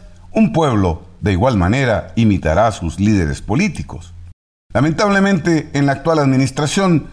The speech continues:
todos los miércoles a través de las conferencias de prensa, recibimos una dosis de comunicación carente de empatía. Gestos desagradables, insinuaciones humillantes y degradantes a quienes piensan diferente,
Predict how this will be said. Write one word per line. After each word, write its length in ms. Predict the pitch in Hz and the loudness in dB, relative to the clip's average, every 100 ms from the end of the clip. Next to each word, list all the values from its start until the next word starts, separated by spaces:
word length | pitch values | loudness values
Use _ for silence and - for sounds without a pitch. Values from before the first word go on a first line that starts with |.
| - - - | -20 -12 -2
todos 320 | 175 170 156 | 0 2 2
los 120 | 151 | 2
miércoles 580 | 151 165 160 156 - - | 2 2 0 0 0 -2
a 120 | 139 | 0
través 300 | 147 151 151 | 0 2 2
de 80 | 143 | 0
las 160 | 135 | 0
conferencias 580 | - 135 139 156 151 127 | -2 -2 0 0 0 0
de 100 | 117 | -2
prensa, 560 | - 185 180 156 123 - - _ | -2 0 0 0 -2 -6 -20 _
recibimos 680 | - 156 160 202 208 180 180 | -4 -2 0 2 2 2 0
una 160 | 180 | 0
dosis 360 | 165 170 143 156 | 2 0 0 0
de 120 | 143 | 0
comunicación 720 | 143 135 135 131 117 160 160 | 2 2 2 0 -2 0 0
carente 520 | 147 120 151 156 139 123 | 0 0 2 0 0 0
de 80 | |
empatía. 680 | 113 104 101 95 98 76 - - _ _ - | 0 0 -2 -2 -4 -4 -8 -18 _ _ -4
Gestos 360 | 151 - 135 | -4 -2 -2
desagradables, 960 | 120 104 107 101 87 131 127 95 73 - - - | -2 0 0 2 4 4 2 0 0 -6 -18 -4
insinuaciones 840 | 151 147 135 127 113 160 170 147 | 0 0 2 0 0 -2 -2 0
humillantes 720 | 123 113 101 151 165 156 123 120 | 2 2 2 2 0 0 -2 -2
y 40 | |
degradantes 760 | 120 110 107 127 170 147 131 - | 0 2 2 2 0 0 -2 -2
a 80 | |
quienes 280 | 104 117 113 | -2 0 -2
piensan 400 | - 151 139 127 | 0 0 0 0
diferente, 720 | 107 - 143 180 185 165 143 | -2 -2 -2 0 0 -2 -4